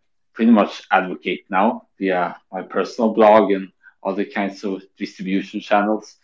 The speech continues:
And, uh, then we can discuss afterwards if some of my, what you say, more contrarian views on note-taking views would, um,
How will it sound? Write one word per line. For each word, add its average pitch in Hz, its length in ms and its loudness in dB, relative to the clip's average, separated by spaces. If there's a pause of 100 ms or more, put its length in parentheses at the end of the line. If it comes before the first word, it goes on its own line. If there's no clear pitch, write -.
(380)
And, 98 240 0
uh, 98 160 6
then 151 200 6
we 160 140 4
can 117 340 2 (300)
discuss 95 420 -2
afterwards 104 640 0
if 101 240 -6 (320)
some 104 300 2
of 101 100 -4
my, 95 320 2 (260)
what - 180 -16
you 98 60 -8
say, 92 200 0
more 92 320 0 (280)
contrarian 120 920 4
views 123 560 2 (100)
on 101 300 -8
note-taking 107 600 -2
views 107 320 -2 (580)
would, 98 320 0
um, 92 460 2